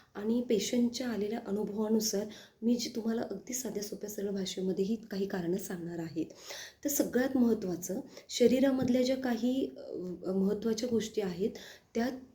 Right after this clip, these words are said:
इन्व्हेस्टिगेशन म्हणजे त्याचं चेक करून घेणं फार गरजेचं असतं. सगळ्यात महत्त्वाचं आहे व्हिटॅमिन डी थ्री किंवा कॅल्शियमची लेव्हल. दोन नंबर आहे आयर्न किंवा फेरेटिन लेव्हल.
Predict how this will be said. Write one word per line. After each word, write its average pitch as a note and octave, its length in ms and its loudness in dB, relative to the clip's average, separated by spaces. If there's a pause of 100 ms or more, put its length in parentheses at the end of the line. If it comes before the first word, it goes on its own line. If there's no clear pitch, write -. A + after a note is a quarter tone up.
(280)
इन्व्हेस्टिगेशन G#3+ 680 2
म्हणजे G3+ 220 -4
त्याचं A#3 200 -2
चेक - 360 2
करून A3 200 4
घेणं G#3+ 220 2
फार A3 200 -2
गरजेचं F3 500 4
असतं. D3 280 -8 (400)
सगळ्यात C4 380 2
महत्त्वाचं A3+ 440 2
आहे A#3 80 0
व्हिटॅमिन A3+ 500 4
डी A3 160 2
थ्री G#3+ 500 -2 (500)
किंवा A#3+ 220 2
कॅल्शियमची G#3+ 760 4
लेव्हल. D#3 240 0 (380)
दोन B3 320 8
नंबर B3 280 4
आहे A#3 240 2 (100)
आयर्न A3 340 2 (520)
किंवा A#3 160 0
फेरेटिन A3+ 480 6
लेव्हल. G3 320 6